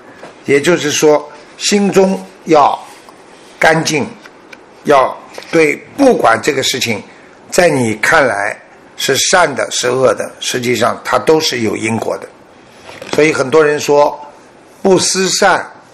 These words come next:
是不是有问题？不思善本身，这个善你来看是善的，但是可能在事实上它是个恶的。所以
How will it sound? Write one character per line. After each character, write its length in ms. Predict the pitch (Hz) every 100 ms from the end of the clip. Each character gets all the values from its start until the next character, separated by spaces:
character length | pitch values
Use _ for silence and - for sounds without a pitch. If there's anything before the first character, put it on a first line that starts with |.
| - - - - - - - - - - - - -
是 200 | - -
不 140 | 175 160
是 340 | - 147 120 - - - - - - _ - -
有 160 | - 131
问 200 | 160 143
题？ 300 | - 101 - - - - - -
不 140 | 185
思 240 | 180 185 175
善 340 | 190 165 - - - - - - -
本 180 | 123 120 110
身， 280 | 160 151 - - - - - - - - -
这 120 | 175
个 80 | 151
善 400 | - 214 180 - - - - - -
你 360 | 165 160 165
来 240 | 156 160 202
看 320 | - 202 156
是 180 | - 135
善 280 | - 147 110 98
的， 80 | - - -
但 160 | - 135
是 140 | 131
可 180 | 131 131
能 260 | 123 131 135 - -
在 160 | 156
事 240 | - - 180
实 160 | 131
上 280 | 113 120 101 -
它 140 | - 113
是 140 | 110
个 100 | 98
恶 220 | 104 104 85
的。 40 | - - - - - - - - - - -
所 180 | - 151
以 460 | 165 147 135 135